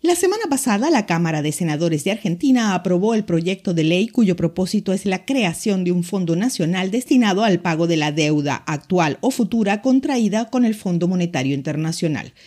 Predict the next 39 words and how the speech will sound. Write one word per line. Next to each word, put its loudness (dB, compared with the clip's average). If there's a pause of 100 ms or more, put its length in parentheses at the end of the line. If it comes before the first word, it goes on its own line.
Según 2
el 0
texto, -2
que 0
ha 2
sido 0
modificado 0
por 0
segunda -2
vez, 0 (280)
se 2
establece 0
que -2
residentes 0
de 2
Argentina 2
estarán -4
obligados 0
a -2
declarar -2
impuestos -2
de -2
ser -4
titulares -2
de 0
Bitcoin, 2
criptomonedas -2
o -4
cualquier -2
otro -2
activo -2
digital -2
ante 4
la 4
Administración 0
Federal 0
de 2
Ingresos 0
Públicos, -10